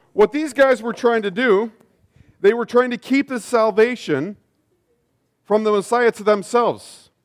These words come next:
They didn't want us to have it. They didn't want people to have it. So they, they lost their sense of duty to God. They lost their sense of salvation for the whole world.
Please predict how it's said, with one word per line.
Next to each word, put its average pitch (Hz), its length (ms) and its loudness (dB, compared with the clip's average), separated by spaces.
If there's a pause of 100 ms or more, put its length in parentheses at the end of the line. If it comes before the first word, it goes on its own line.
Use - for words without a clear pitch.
They 190 100 2
didn't 220 200 -6
want 226 220 2
us 190 300 -4
to 170 140 0
have 180 180 -2
it. 113 100 -10
They 151 120 -2
didn't 196 180 -4
want 190 160 -2
people 175 240 -10
to 139 60 -10
have 151 240 0
it. 92 100 -12 (420)
So 190 260 -4
they, 185 200 0
they 196 300 -4
lost 214 400 0
their 196 120 2
sense 208 380 -6
of 139 220 -4
duty 214 460 -6 (160)
to 139 100 -8
God. 170 460 0 (500)
They 165 100 2
lost 185 380 0
their 185 100 0
sense 196 300 -6
of 156 120 -6
salvation 175 680 -2
for 170 100 -14
the 151 140 0
whole 160 220 -2
world. 165 400 -2